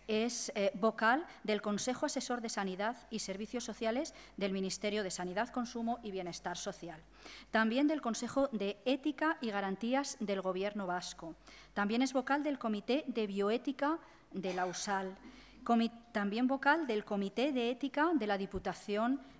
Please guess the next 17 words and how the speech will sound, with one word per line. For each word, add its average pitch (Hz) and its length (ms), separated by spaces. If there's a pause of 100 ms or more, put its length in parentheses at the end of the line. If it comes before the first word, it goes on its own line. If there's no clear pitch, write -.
Provincial 208 420
de 220 80
aquí, 214 320
de 196 280
Salamanca. 196 680 (140)
Asesora 240 720 (320)
del 214 180
Comité 220 360
de 262 120
Ética 269 320
del 208 260
Colegio 233 460
Profesional 202 600
de 214 40
Enfermería 180 720
y 233 100
miembro 269 480